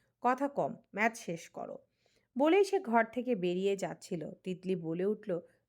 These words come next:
"তুমি নিজ থেকে ভাইয়াকে একটিবার ফোন দাও, অনেক দিন তো হয়ে গেল।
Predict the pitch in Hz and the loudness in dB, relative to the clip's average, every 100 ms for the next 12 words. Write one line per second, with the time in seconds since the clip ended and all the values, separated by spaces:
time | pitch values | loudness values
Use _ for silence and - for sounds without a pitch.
0 | - 320 294 240 240 285 262 240 190 190 | -4 0 2 2 2 0 2 0 2 2
1 | 202 208 185 185 - 220 214 202 190 - | 2 2 0 -2 -6 -4 0 0 -2 -6
2 | 170 170 160 - - _ _ _ 202 220 | -4 -4 -8 -10 -14 _ _ _ 0 2
3 | 226 220 247 247 247 175 180 165 139 | 2 2 2 2 0 -2 -2 -4 -6